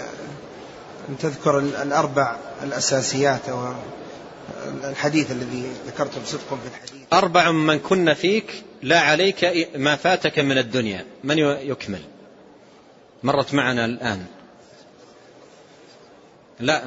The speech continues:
Speaker 2: واحد، تفضل. ارفع صوتك. صدق الحديث.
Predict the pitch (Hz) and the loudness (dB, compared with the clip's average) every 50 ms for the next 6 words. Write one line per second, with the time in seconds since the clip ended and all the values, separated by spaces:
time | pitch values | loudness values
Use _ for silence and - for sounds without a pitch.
0 | 123 123 127 139 131 117 - 110 - - - - - 139 107 90 87 80 - - | -8 -2 0 2 2 2 0 -6 -10 -10 -6 -2 -2 -2 -2 -2 -12 -14 -16 -20
1 | - - - - - - - - - - - - - - - - - - - - | -20 -20 -20 -20 -20 -20 -20 -20 -20 -20 -20 -20 -20 -20 -20 -20 -20 -20 -20 -20
2 | - - - - - - - _ _ _ - - - - - - - - 143 131 | -20 -20 -20 -20 -20 -20 -20 _ _ _ -20 -20 -20 -20 -20 -14 -2 -2 0 2
3 | - 139 131 - - 131 110 - 92 - - - - - - - - - - - | 2 2 2 4 2 0 0 0 -6 -14 -16 -20 -20 -20 -20 -20 -20 -20 -20 -20
4 | - - - - - - - - - - - - - - - - - - - - | -20 -20 -20 -20 -20 -20 -20 -20 -20 -20 -20 -20 -20 -20 -20 -20 -18 -4 -2 0
5 | - 151 151 - - 143 131 - 143 120 120 104 82 | 2 2 2 4 2 0 2 2 0 0 0 0 -2